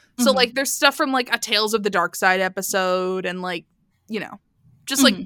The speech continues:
Speaker 1: you know how sound-, movie soundtracks sometimes have just, like, random other shit in it.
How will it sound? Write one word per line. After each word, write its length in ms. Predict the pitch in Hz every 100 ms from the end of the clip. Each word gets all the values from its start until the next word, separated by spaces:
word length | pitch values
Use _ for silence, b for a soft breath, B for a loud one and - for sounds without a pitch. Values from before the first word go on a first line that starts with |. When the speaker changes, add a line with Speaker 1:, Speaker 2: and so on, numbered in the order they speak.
| - -
Speaker 1:
you 120 | 269
know 80 | 247
how 140 | 254
sound-, 300 | 233 190 180 -
movie 220 | 220 185
soundtracks 420 | 180 160 185 170
sometimes 360 | - 175 180 175
have 180 | 151 185
just, 160 | 180
like, 120 | 180 180
random 280 | 175 170 165
other 220 | 170 170
shit 300 | - 170 -
in 140 | 175
it. 140 | 170